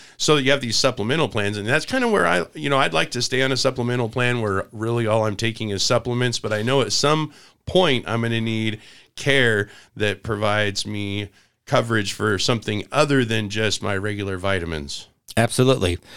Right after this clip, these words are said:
Speaker 2: Well, the advantage of a supplement plan is that you have a fixed budget. You know you're gonna spend two hundred thirty dollars every single month to have, say, maybe Plan G. Uh, what happens is Medicare pays first, which is your A and B.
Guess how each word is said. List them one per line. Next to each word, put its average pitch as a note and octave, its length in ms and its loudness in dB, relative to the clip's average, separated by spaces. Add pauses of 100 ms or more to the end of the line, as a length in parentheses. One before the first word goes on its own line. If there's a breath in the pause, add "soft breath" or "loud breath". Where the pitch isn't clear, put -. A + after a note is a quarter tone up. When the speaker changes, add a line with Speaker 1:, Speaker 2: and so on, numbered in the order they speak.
(300 loud breath)
Speaker 2:
Well, D3 100 6
the C#3 60 6
advantage G3+ 460 2
of - 100 -2
a C#3+ 60 6
supplement - 440 2
plan A#2+ 420 0
is G#2+ 180 0
that C3 120 -2
you A#2 80 2
have C3 140 2
a G2 80 0
fixed - 340 0
budget. A2+ 420 2
You G#2+ 140 -2
know B2+ 140 4
you're D3 120 4
gonna B2 200 2
spend A#2 400 0
two - 160 -2
hundred B2+ 180 2
thirty A#2 220 2
dollars G#2 400 0 (160)
every C3 320 2
single B2+ 300 0
month G2+ 360 0 (160)
to G2 100 -2
have, G#2 140 2
say, G#2 380 2
maybe G#2 240 0
Plan G#2 340 0
G. F#2+ 360 0 (420)
Uh, F2+ 320 4
what G2+ 220 0
happens B2+ 440 2
is A2 380 2 (200)
Medicare D3 640 2
pays D#3 280 0
first, - 480 0 (200)
which G2 180 -4
is G2 100 0
your A2+ 140 2
A G#2+ 160 2
and F3+ 120 2
B. D3 300 2